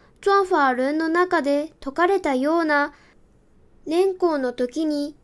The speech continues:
入生できない人が結構います。あちこちの貴公子を訪ねては、「先生、私はどうして連行の時に入生できないのでしょうか？入生しようとすると、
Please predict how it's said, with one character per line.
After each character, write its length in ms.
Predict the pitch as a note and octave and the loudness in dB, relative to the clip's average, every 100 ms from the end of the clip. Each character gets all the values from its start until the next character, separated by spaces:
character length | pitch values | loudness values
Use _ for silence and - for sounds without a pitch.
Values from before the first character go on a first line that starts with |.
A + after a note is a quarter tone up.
| _ - | _ -4
入 220 | C4 D#4+ | 0 0
生 280 | - F4+ F4 | 0 0 2
で 140 | F4 | 0
き 140 | F4 F#4 | 2 4
な 200 | F4+ D4 | 4 0
い 80 | |
人 240 | C#4+ - D4+ | -4 -4 -2
が 300 | C4+ C#4 C#4 _ | -2 -4 -8 _
結 240 | - G4 F#4 | -4 -4 -4
構 220 | - D4 | -2 0
い 140 | A#3+ A3 | 0 -2
ま 180 | A#3+ B3 | -6 -8
す。 240 | - _ _ _ _ _ _ _ - | -12 _ _ _ _ _ _ _ -6
あ 100 | C4 | -6
ち 160 | C4 - | -4 0
こ 140 | G4 | 0
ち 140 | F#4+ F4 | 2 2
の 140 | C#4+ | 0
貴 160 | - - | -4 -2
公 220 | F#4 F#4+ | 0 0
子 200 | F#4 E4+ | 0 -2
を 120 | C#4+ | -2
訪 260 | C#4 C4+ D#4+ | -2 -4 -2
ね 160 | E4+ | -2
て 160 | E4 D4+ | 0 0
は、 300 | D4 C#4+ D4 _ _ _ | 2 0 -4 _ _ _
「先 340 | - - C4 C#4+ | -16 -2 -2 -2
生、 400 | C#4+ E4 D4+ C#4+ _ _ _ | -4 -2 -2 -4 _ _ _
私 420 | C4 D4 E4 E4 | -6 0 0 2
は 180 | F4+ F4+ | 2 2
ど 180 | D#4+ F#4+ | 2 2
う 60 | G#4 | 2
し 80 | |
て 180 | - D4+ | 0 -2
連 280 | C#4 F#4 G4 | 0 0 0
行 200 | G4 F4 | 0 0
の 140 | D4 | -2
時 320 | C4+ C4 D#4 D4+ | -4 -6 -4 -4
に 320 | D4 D4 - - | -6 -8 -14 -6
入 200 | C4+ D4+ | -4 -2
生 280 | D4 E4 D#4+ | -2 -4 -2
で 140 | D#4+ | -2
き 100 | F#4+ | 0
な 180 | G4 G4+ | 2 4
い 40 | |
の 140 | F4 C4 | 2 0
で 120 | B3+ | -4
し 160 | B3+ | -2
ょ 120 | E4 D#4+ | -4 -4
う 40 | |
か？ 340 | D4 C#4 C#4+ - - - _ _ _ _ - | -4 -4 -6 -14 -20 -20 _ _ _ _ -4
入 200 | C#4+ D#4+ | -2 0
生 280 | D#4+ F4+ E4+ | 0 2 2
し 200 | - E4+ | 0 2
よ 180 | G4+ | 4
う 60 | G4+ | 4
と 120 | D4+ | 2
す 180 | C#4+ C#4 | -6 -6
る 140 | D#4 | -8
と、 300 | D#4 D4 D4 | -4 -4 -4